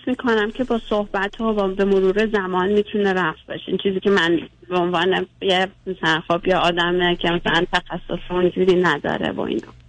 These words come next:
ام، یکی از چیزایی که من یه وقتایی نمی‌دونم اذیتم می‌کنه، ولی خب یه وقتایی هم می‌گم که خب خیلی از این، اینه که مثلاً خب خیلی نظرها میچوره،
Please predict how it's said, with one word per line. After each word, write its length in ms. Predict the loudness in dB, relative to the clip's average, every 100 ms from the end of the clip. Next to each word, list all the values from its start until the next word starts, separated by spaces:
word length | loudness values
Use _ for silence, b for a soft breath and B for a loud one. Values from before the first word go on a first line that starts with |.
| -20 -20 -20 -20 -12 -2
ام، 640 | 0 2 2 2 0 -2 -6 b b -20 -20 -20 -20 -20 -20 -20 -16 0
یکی 260 | 0 4 4
از 140 | 2 2
چیزایی 420 | 2 4 4 4 4
که 340 | 4 6 6 4
من 380 | 4 2 0 -4 -10 -18 -20 -20 -20 -20 -20 -20 -2
یه 260 | 2 2
وقتایی 440 | 2 0 -2 0 4
نمی‌دونم 340 | 4 4 2
اذیتم 520 | 2 2 2 2 2 2
می‌کنه، 580 | 2 2 2 4 2
ولی 180 | 2 0
خب 160 | 0 0
یه 60 |
وقتایی 400 | 0 -2 0 0
هم 100 | 0
می‌گم 300 | 0 0 0
که 140 | -2 -4
خب 180 | -2 -2 -2
خیلی 300 | -2 0 -2
از 160 | -2 -4 -2
این، 180 | -4 0
اینه 260 | 2 2
که 120 | 2
مثلاً 380 | 0 2 0 0 0
خب 80 | -2 -2
خیلی 260 | -2 0 0
نظرها 840 | 0 0 0 0 2 2 2 0 -4 -16 -20 -20 -8
میچوره، 720 | -2 0 0 0 0 0 -2